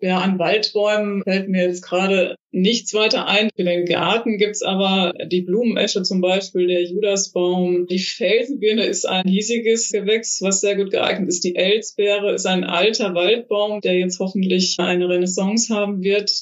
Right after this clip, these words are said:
Es ist natürlich ein heiß umstrittenes Thema, also gerade für den Bereich Naturgarten und das Thema heimische Pflanzen. Das sind natürlich alles keine heimischen Pflanzen, die kommen dann aus ganz anderen Vegetationsgebieten. Da streiten sich im Moment noch die Geister, was jetzt das größere Problem ist, die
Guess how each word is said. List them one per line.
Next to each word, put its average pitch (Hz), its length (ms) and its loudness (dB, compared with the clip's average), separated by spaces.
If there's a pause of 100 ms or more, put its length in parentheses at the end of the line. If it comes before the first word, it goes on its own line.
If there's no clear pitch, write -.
Es 190 120 -4
ist 294 180 0
natürlich 262 380 0
ein 202 200 -2
heiß 233 300 0
umstrittenes 233 580 -2
Thema, 247 420 0
also 214 180 0
gerade 220 600 -2
für 208 240 -2
den 202 160 -2
Bereich 196 440 0
Naturgarten 214 880 0
und 185 380 0
das 180 120 0
Thema 196 680 0
heimische 202 580 0
Pflanzen. 254 1000 0
Das 202 200 -2
sind 240 160 0
natürlich 233 320 0
alles 214 180 -2
keine 226 320 2
heimischen 170 440 2
Pflanzen, 185 540 0
die 190 120 0
kommen 196 220 0
dann 196 160 2
aus 190 200 0
ganz 190 180 0
anderen 175 640 0
Vegetationsgebieten. 190 1700 0
Da 202 100 0
streiten 220 360 0
sich 190 180 0
im 196 80 0
Moment 190 220 2
noch 190 140 -2
die 196 120 -4
Geister, 180 720 0
was 180 240 -2
jetzt 185 360 0
das 180 180 2
größere 180 460 -2
Problem 175 460 0
ist, - 400 -2
die 190 360 0